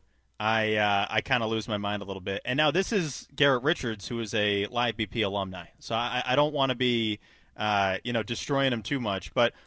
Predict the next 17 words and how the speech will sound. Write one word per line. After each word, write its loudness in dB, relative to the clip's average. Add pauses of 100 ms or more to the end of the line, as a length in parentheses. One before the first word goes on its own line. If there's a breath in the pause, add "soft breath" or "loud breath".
when -2
we 2
saw, 4
we 0
were, 4
uh, 6
recording -2
Section -4
Ten, -2
and -4
we -4
saw 0
these 0
jacket 0
comments -4
come -6
out, -2